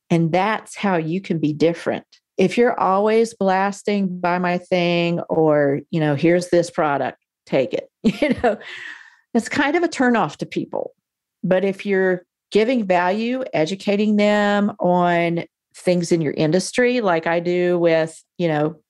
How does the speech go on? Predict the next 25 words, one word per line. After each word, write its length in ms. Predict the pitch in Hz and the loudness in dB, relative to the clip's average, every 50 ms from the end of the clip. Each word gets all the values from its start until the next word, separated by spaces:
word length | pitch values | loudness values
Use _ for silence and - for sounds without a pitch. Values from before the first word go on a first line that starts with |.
| - - | -4 -4
entrepreneurialism, 1300 | 175 170 - 170 - - 180 180 175 175 175 175 175 175 170 170 170 170 185 180 180 175 175 175 180 180 - - - - - - - - - | -4 -2 -4 -6 -6 -4 -2 0 2 2 2 2 2 2 2 2 2 2 0 0 2 0 0 -2 -4 -6 -8 -16 -20 -20 -20 -20 -20 -12 -4
even 280 | - 185 170 175 175 165 | -2 0 2 2 0 -2
podcasting 720 | - - 151 170 170 - - 185 175 170 - - 180 170 | -2 -4 -4 -4 -4 -4 -4 -4 -4 -4 -4 -8 -8 -8
sometimes, 520 | - - 180 170 - - 180 180 180 165 | -6 -8 -8 -8 -4 -2 -2 -2 -2 -2
but 240 | - - 160 - - | -2 -2 -2 0 0
mostly 720 | 175 170 160 160 170 165 - - 202 185 180 190 185 - - | -2 0 2 2 0 0 0 0 2 2 4 2 0 0 0
Instagram 560 | 180 170 165 - - 185 185 175 175 180 175 | 0 0 -2 -2 -2 0 2 2 2 0 -2
tips 640 | - - 196 170 175 240 - - - - - - _ _ _ _ _ - - _ _ - | -2 0 0 2 2 0 -2 -4 -18 -18 -20 -20 _ _ _ _ _ -20 -20 _ _ -2
or 180 | 190 190 185 | 2 2 2
newsletter 560 | 180 180 180 175 170 170 190 170 165 151 156 160 | 4 4 2 2 2 2 2 2 2 2 2 0
tips 600 | 160 - - 170 165 156 - - - - - - _ _ _ _ _ _ _ - | -2 -2 0 2 2 2 -2 -6 -16 -16 -16 -16 _ _ _ _ _ _ _ -2
or 140 | - 175 170 | 0 0 0
how 220 | 170 135 190 180 185 | 0 0 -2 -2 -2
to 80 | 185 | -2
market 540 | 180 175 170 170 165 165 165 165 - - - | -2 -2 0 0 0 0 0 0 -2 -6 -4
online. 880 | - - 175 160 156 160 165 165 175 165 147 131 135 143 160 185 202 - _ _ _ _ - - | -4 -4 -2 -2 -2 0 0 0 2 2 2 0 0 0 -2 -4 -4 -6 _ _ _ _ -4 -2
And 160 | 240 233 226 | 0 0 0
I 100 | 220 226 | 0 -2
put 220 | 226 - 262 - | 0 -2 -2 0
my 80 | 233 240 | 0 -2
spin 400 | 233 - - - 269 311 339 302 | -2 -4 -4 -2 0 0 2 2
on 220 | 190 160 147 139 | 2 0 0 0
it 200 | 139 160 185 - _ _ - | -2 -2 -4 -6 _ _ -4
with 180 | 196 190 175 - | -4 -4 0 0
my 500 | 196 190 180 175 165 170 170 170 196 | 0 2 2 2 2 0 0 -2 -4